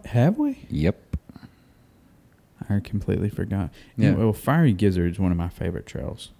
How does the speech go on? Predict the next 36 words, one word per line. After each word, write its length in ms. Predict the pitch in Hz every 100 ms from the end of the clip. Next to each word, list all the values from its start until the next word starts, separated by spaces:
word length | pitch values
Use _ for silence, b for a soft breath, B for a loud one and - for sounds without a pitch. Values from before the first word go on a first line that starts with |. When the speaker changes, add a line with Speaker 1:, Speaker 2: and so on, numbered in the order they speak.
| -
Speaker 2:
Yeah. 160 | - -
Speaker 1:
Like, 180 | 92 -
it's, 360 | 90 - - -
it's, 360 | 107 90 - 98
uh, 380 | 92 92 90 87 b b b b b b -
well, 220 | 110 92
from, 420 | 90 98 92 87 - _ _ _
from 360 | - 87 78 82
South 280 | - 110
Georgia, 300 | 104 78 -
it's 380 | - - - - - _ _ _ _ _ _ _ _ _
a 260 | 120 90 80
lot 200 | 98 82
more 160 | 87 82
of 100 | 82
a 160 | 78 - - _ _ - - _
problem 300 | - - 92 73
to 60 |
get 220 | 80 82 -
to, 200 | 69 65
but 300 | 78 71 - b b b b b b - _ -
from 640 | - 107 98 95 92 90 -
where 220 | 101 92
we 180 | 87 87
used 280 | 87 120 131
to 60 | -
live 180 | 82 82
in 60 |
Calhoun, 600 | 80 80 85 113 117 92 -
it 220 | 92 90
wasn't, 600 | 90 90 92 87 - - - - _ _ _ _ _ _ _
it 60 | -
wasn't 320 | 90 87 92
a 20 |
bad 260 | 82 85 82
drive. 480 | 85 95 90 80 98